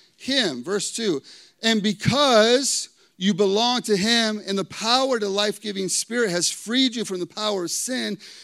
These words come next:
that leads to death." Verse three, "The law of Moses was unable to fulfill this because of our weak, sinful nature." So God did what the law could not do.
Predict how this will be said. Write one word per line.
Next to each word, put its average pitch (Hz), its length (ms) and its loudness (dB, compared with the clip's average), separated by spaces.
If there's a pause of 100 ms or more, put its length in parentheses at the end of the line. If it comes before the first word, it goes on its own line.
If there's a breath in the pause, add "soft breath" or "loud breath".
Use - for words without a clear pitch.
that 196 140 2
leads 202 400 -2
to 180 120 -4
death." 190 600 0
Verse 180 240 -6
three, 190 240 0 (240 loud breath)
"The 190 100 -2
law 262 320 4
of 208 100 -4
Moses 226 480 -2
was 190 220 -4
unable 196 1200 -2 (480 loud breath)
to 202 160 -2
fulfill 226 400 -2
this 202 180 0
because 208 680 -2
of 180 220 -10
our 180 200 -2
weak, 220 680 -4 (260 soft breath)
sinful 240 680 -4
nature." 196 440 -4
So 185 200 -4
God 226 560 0
did 240 240 0
what 208 180 -4
the 180 100 -6
law 208 300 -4
could 202 200 -6
not 185 260 -4
do. 147 260 -2